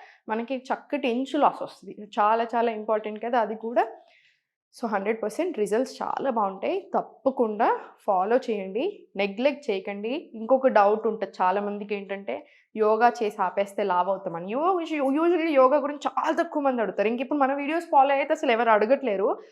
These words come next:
అప్పట్లో వచ్చాయి. జిమ్ గురించి ఈ డౌట్స్ ఎక్కువ ఉంటాయి. యోగా అసలు ఎందుకు మానేయాలనుకుంటున్నారు? తినడం మానేస్తున్నామా? పడుకోవడం మానేస్తున్నామా?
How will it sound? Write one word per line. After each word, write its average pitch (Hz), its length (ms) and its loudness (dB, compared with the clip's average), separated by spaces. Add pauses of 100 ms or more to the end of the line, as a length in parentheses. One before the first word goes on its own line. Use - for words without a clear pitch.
(200)
అప్పట్లో 330 320 4
వచ్చాయి. - 260 -4 (300)
జిమ్ 311 260 0
గురించి 302 300 -2
ఈ 226 100 -2
డౌట్స్ 220 320 4
ఎక్కువ 214 240 -4
ఉంటాయి. 170 220 -8 (880)
యోగా 339 380 10
అసలు 302 180 -4 (100)
ఎందుకు 349 220 -2 (100)
మానేయాలనుకుంటున్నారు? 247 880 2 (300)
తినడం 330 360 6
మానేస్తున్నామా? 233 680 0 (380)
పడుకోవడం 302 440 6
మానేస్తున్నామా? 226 640 0